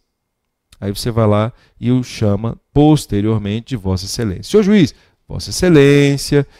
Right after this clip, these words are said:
é, talvez não tenha percebido, et cetera, et cetera. Essa é a lógica. Percebe, gente, como a formalidade, o tratamento protocolar, liano, urbano,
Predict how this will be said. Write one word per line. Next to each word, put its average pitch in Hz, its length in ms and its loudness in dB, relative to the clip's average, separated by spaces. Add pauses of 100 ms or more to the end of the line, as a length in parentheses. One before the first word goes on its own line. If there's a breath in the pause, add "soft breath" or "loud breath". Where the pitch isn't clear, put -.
(140 soft breath)
é, 110 220 0
talvez 110 500 0
não 110 160 -6
tenha 101 260 -6
percebido, 110 880 -2
et 95 100 -2
cetera, 104 360 -8
et - 80 -10
cetera. - 340 -12
Essa 160 340 -2
é 131 40 0
a - 20 2
lógica. - 460 -4 (240 soft breath)
Percebe, 151 340 2
gente, 110 180 -8
como 151 300 -4 (240)
a - 80 -6
formalidade, 117 1120 -2 (220 soft breath)
o - 100 -6
tratamento 123 520 -2 (280)
protocolar, 117 1200 0 (240)
liano, 117 880 2 (340)
urbano, 131 1040 4